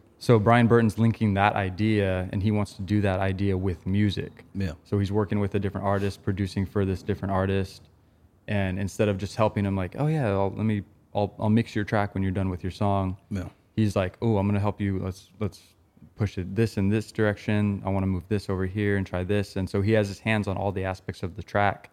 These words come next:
Speaker 2: Yeah.
Speaker 1: to the point where you could really feel Brian Burton's presence.
Speaker 2: Mm-hmm.
Speaker 1: I know a lot of people would say, like, as a producer, you don't want to have people be a-, uh, able to understand who the producer was just by listening to it.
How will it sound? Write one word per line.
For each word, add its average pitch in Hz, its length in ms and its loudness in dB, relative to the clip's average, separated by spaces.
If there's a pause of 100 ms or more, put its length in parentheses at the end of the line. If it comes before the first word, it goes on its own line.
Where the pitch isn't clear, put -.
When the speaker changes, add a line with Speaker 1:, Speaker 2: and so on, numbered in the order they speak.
(200)
Speaker 2:
Yeah. 90 160 -6 (220)
Speaker 1:
to 113 100 0
the 104 80 2
point 104 260 0
where 98 240 0
you 95 140 -2
could 95 120 -2
really 101 300 0
feel 98 460 -2
Brian 95 320 0
Burton's 90 520 -4
presence. - 560 -2 (160)
Speaker 2:
Mm-hmm. 90 180 -6 (180)
Speaker 1:
I 117 80 4
know 143 100 6
a 156 80 8
lot 143 80 8
of 123 80 0
people 127 140 2
would 120 100 0
say, 110 400 2
like, 107 160 -2 (140)
as 104 120 0
a 98 40 -2
producer, 110 420 2
you 104 140 4
don't 101 320 0
want 104 420 -2 (840)
to 113 140 2
have 95 440 0 (1500)
people 117 200 4
be 110 160 4
a-, 104 160 4 (220)
uh, 113 200 2
able 104 180 0
to 101 140 -4
understand 101 500 0
who 107 120 2
the 98 80 -4
producer 95 460 -4
was 104 180 2
just 95 220 -6
by 92 100 0
listening 101 440 -2
to 113 180 0
it. 120 140 -2